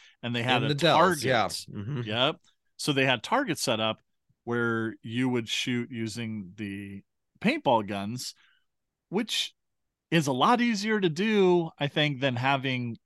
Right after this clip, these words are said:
Speaker 1: a full paintball, paintball
Speaker 2: Mm-hmm.
Speaker 1: course and getting masks and guns for,
Speaker 2: Yeah.
Speaker 1: or markers for all the kids. You have a
Speaker 2: Yeah.
Speaker 1: few of 'em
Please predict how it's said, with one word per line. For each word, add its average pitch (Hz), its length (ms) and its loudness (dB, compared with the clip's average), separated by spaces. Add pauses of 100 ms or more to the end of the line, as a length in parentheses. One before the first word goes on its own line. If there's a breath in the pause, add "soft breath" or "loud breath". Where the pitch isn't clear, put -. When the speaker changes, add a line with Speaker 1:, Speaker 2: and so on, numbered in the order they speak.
(200)
Speaker 1:
a 123 60 0
full 131 360 0
paintball, 110 580 -4 (220)
paintball 117 340 -2 (100)
Speaker 2:
Mm-hmm. 165 80 -8
Speaker 1:
course 113 520 -2 (340 soft breath)
and 123 240 -4
getting 117 480 0 (420)
masks 147 960 2
and 113 300 -2
guns 135 500 0
for, 120 200 -2
Speaker 2:
Yeah. 104 320 0 (220)
Speaker 1:
or 104 120 -4
markers 110 520 -2
for 110 440 -4 (520)
all 143 220 4
the 117 140 -4
kids. 95 580 -4 (920)
You 165 80 0
have 147 100 2
a 113 60 0
Speaker 2:
Yeah. 104 80 -2
Speaker 1:
few 294 220 4
of 131 120 4
'em 127 300 0